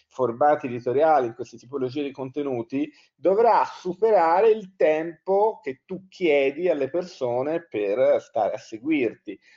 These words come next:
per dedicarsi completamente, intellettualmente a ciò che tu stai dicendo.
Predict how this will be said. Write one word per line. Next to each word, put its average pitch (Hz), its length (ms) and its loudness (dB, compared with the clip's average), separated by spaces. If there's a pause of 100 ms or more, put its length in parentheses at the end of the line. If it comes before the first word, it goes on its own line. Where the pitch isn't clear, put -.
(160)
per 131 460 2
dedicarsi 170 1400 -2
completamente, 151 1200 -6
intellettualmente 135 1040 -4
a 135 80 0
ciò - 200 -6
che - 120 -14
tu - 120 -18
stai 101 240 -10
dicendo. 104 640 -4